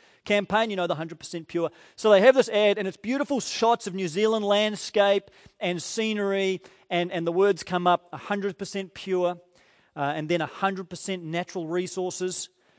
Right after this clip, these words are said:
and then "zero percent Navy, zero percent infantry, zero percent Army," and then the words,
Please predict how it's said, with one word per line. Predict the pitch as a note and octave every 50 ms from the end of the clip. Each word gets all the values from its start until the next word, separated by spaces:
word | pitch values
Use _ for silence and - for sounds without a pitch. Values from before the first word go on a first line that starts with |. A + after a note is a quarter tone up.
| _ _ _ _ _ _ -
and | D3+ D3+ D3+ D3
then | D#3 D#3+ D#3 D3+ D3 D3 D3 D3+ _ _ _ -
"zero | B2 C3 F3+ F#3 F3+ F3 F3
percent | - F3+ D#3 - F3 E3 E3 D#3+
Navy, | D#3+ D3+ D#3 D#3 D#3 D3 E3 F3+ D#3+ _ _ _ _ _ _ _ _ _ _ _ - -
zero | B2+ D#3+ E3+ E3+ E3 E3
percent | - F3 - - F3+ E3+ E3 -
infantry, | E3+ F3 D#3 - E3 D3+ - E3+ D#3 D#3 D#3 C#3+ _ _ _ _ _ _ -
zero | C#3+ D3 F#3+ F#3+ F3+ E3 C#3+
percent | - E3 - - F3 E3 E3+ -
Army," | E3+ D#3+ D#3+ D#3 D3+ D3+ E3+ E3 _ _ _ _ _ _ _ _ _ _ _ -
and | F3+ E3+ E3+ E3+
then | E3 F#3+ G3+ F3
the | C#3+ - -
words, | F3 E3+ F3+ E3+ C#3+ -